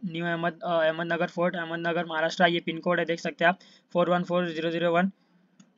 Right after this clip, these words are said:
टाइमिंग भी दिया है, फ़ाइव ए एम to टेन ए एम। कैटेगरी सबसे इंपॉर्टेंट चीज़ है, कैटेगरी यहाँ पे तीन कैटेगरी है। चैरिटी रन है फ़ोर किलोमीटर का, प्रोफेशनल रन टाइमिंग रन है ये टेन किलोमीटर और ट्वेंटी वन किलोमीटर। ये टाइमिंग चिप, आरएफ़आईडी चिप होने वाला है फ़ोर किलोमीटर में, आरएफ़आईडी चिप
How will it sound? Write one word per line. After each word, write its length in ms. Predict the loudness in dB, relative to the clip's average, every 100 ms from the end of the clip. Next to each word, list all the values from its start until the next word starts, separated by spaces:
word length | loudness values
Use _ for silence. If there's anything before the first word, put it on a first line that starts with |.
| _ _ _ _ 2
टाइमिंग 320 | 6 6 6 4
भी 80 |
दिया 260 | 2 4 6
है, 140 | 6 2 _ _ _ _ _ _ -4
फ़ाइव 200 | 6 6
ए 20 | 6
एम 120 | 2
to 60 |
टेन 320 | 2 4 4 4
ए 40 |
एम। 160 | 2 4
कैटेगरी 400 | 4 4 2 2
सबसे 300 | 0 0 0
इंपॉर्टेंट 380 | 2 4 4
चीज़ 200 | 2 2
है, 60 | 2
कैटेगरी 340 | 2 2 2
यहाँ 220 | 2 2 2
पे 80 |
तीन 220 | 0 0 2
कैटेगरी 360 | 2 0 0
है। 80 | -2
चैरिटी 440 | 0 0 0 -2
रन 220 | 2 2 2
है 60 |
फ़ोर 260 | 0 -2 0
किलोमीटर 440 | 0 0 0 0
का, 180 | 2 0 -4 -20 _
प्रोफेशनल 460 | 0 2 4 4
रन 180 | 6 6
टाइमिंग 340 | 6 6 6 4
रन 180 | 2
है 100 | 2
ये 80 | 0
टेन 200 | 0 0
किलोमीटर 400 | 0 0 0 2
और 80 | 2
ट्वेंटी 280 | 0 -4 -2
वन 120 | -2
किलोमीटर। 360 | -2 -2 -2 -2
ये 140 | 0
टाइमिंग 320 | 0 0 -2
चिप, 180 | -4 0
आरएफ़आईडी 400 | 0 2 -2 -2
चिप 220 | -4 -4
होने 140 | -2 0
वाला 180 | 0
है 40 | -2
फ़ोर 220 | -2 -2
किलोमीटर 380 | -2 -2 -2 -2
में, 100 | 0
आरएफ़आईडी 380 | 0 0 -2 -2
चिप 200 | -6